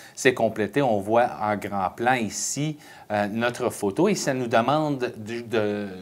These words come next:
de mémoriser ou de, de confirmer que c'est bien la photo qu'on veut prendre ou bien on peut canceller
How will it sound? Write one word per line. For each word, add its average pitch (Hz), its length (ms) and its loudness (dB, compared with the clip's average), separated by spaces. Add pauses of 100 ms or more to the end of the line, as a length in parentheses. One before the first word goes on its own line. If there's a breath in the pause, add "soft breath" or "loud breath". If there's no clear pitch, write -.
(260)
de 110 100 -6
mémoriser 123 800 0
ou 107 160 0
de, 98 220 -4
de 101 140 -2
confirmer 117 520 -2
que 113 140 -6
c'est - 160 -8
bien 101 180 -6
la 104 100 -2
photo 101 280 -8
qu'on 104 140 -4
veut 95 120 -6
prendre 117 320 -6
ou 107 60 -6
bien 104 160 -4
on 107 80 -4
peut 104 160 -8
canceller 98 720 -6